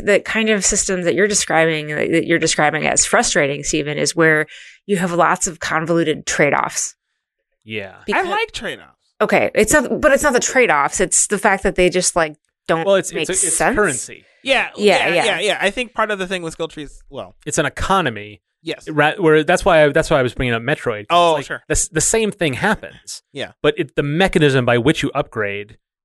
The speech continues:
Speaker 2: is through exploration and challenge.
Speaker 3: Yeah.
Speaker 2: Uh, and, and the way that it happens in skill trees is exploration and challenge gives you points, which you can then spend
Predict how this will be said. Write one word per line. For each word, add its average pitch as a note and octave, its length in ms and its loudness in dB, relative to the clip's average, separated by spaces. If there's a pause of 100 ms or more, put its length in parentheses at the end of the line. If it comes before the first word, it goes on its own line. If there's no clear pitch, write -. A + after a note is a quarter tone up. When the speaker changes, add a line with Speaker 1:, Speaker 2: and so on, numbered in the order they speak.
Speaker 2:
is B2+ 240 -6
through C3+ 220 -2
exploration C3 680 0
and G#2 140 -12
challenge. B2+ 640 -4
Speaker 3:
Yeah. A2+ 140 -14 (380)
Speaker 2:
Uh, C3+ 160 -2
and, D3 240 -4
and D#3 380 0
the D3 260 2
way E3 200 4
that E3 100 4
it C#3 80 -6
happens C#3+ 340 -2
in B2 60 -8
skill G#3+ 260 2
trees A#2 380 -2
is A#2 220 -6 (480)
exploration D3+ 520 2
and C3+ 140 -2
challenge C3+ 540 0
gives C3+ 200 -2
you C3 80 -4
points, - 480 -2
which B2 140 -8
you C3+ 60 -4
can C3 160 -2
then A#2+ 120 -4
spend A#2+ 600 -2